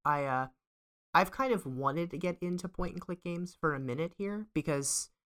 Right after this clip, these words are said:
there have been a couple that have popped up on my radar as stuff that I thought was interesting conceptually. I just really haven't taken the dive into. And I think this might be,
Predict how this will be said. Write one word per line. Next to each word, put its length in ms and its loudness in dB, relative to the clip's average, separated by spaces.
there 100 6
have 320 10
been 140 2
a 40 0
couple 320 0
that 120 -2
have 140 -4
popped 260 0
up 140 -6
on 120 -2
my 120 -4
radar 420 0
as 180 -2
stuff 300 -4
that 80 -2
I 100 0
thought 360 2
was 180 -2
interesting 640 -6
conceptually. 760 -2
I 80 -2
just 220 -8
really 300 0
haven't 420 -4
taken 220 -6
the 40 -6
dive 300 -2
into. 400 -6
And 80 6
I 60 8
think 220 -2
this 240 4
might 240 2
be, 240 2